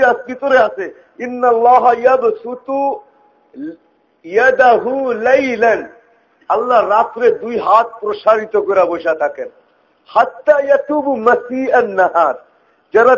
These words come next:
দিনে নাফরমানি করছে এরা যেন রাত্রে তওবা করে। ওয়া ইয়াবসুতু ইয়াদাহু নাহারান, আবার দিনের বেলা আল্লাহ পাক হাত প্রসারিত করে বসে থাকেন, হাত্তা ইয়াতুবু মাসিআল লাইল,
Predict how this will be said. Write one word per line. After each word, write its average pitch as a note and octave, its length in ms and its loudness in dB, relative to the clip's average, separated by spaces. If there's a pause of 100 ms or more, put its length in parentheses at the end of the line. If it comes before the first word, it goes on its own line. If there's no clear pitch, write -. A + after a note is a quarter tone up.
দিনে C4+ 280 -2
নাফরমানি C#4 600 2
করছে D4 300 -4
এরা C4 220 4
যেন C4 240 -4
রাত্রে A#3 400 2
তওবা G3+ 360 2
করে। C#3 260 -10 (1300)
ওয়া E3+ 120 4
ইয়াবসুতু D4 640 0
ইয়াদাহু D4 520 4 (100)
নাহারান, C4+ 600 2 (680)
আবার C#4+ 300 6 (180)
দিনের D4 400 2
বেলা D#4 240 4
আল্লাহ D4+ 340 0
পাক D4+ 200 -4
হাত D#4 280 -2 (120)
প্রসারিত G#3 560 -2
করে C#4+ 320 0
বসে C4+ 300 -2
থাকেন, A#3+ 340 -4 (440)
হাত্তা B3+ 480 -2
ইয়াতুবু A3+ 580 -6
মাসিআল G#3 640 -6
লাইল, F#3 360 -8